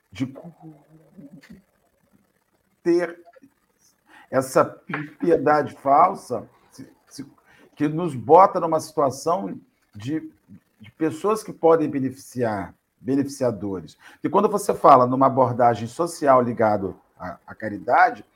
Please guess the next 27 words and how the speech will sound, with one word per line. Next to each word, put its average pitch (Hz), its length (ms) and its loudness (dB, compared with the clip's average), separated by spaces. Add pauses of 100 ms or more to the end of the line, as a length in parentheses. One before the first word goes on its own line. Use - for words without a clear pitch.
(240)
todo 240 320 0
mundo 151 260 -4
precisa. 98 680 -16 (380)
O 90 80 -20
pobre 151 480 8
precisa, 123 800 -6 (240)
o 78 60 -20
rico 175 500 -4
precisa, 117 840 -6 (360)
o 101 60 -18
são 196 500 2
precisa, 127 960 -6 (220)
o 95 40 -18
doente 127 640 -4
precisa, 123 920 -6 (180)
o 107 60 -18
que - 100 -20
tem 156 120 0
comida 156 500 2
à 170 40 2
mesa 139 320 -2
precisa. 127 320 -10
Até 208 320 6
essa 240 240 4
pessoa 185 420 -4
que 170 120 -6
surra 180 680 -4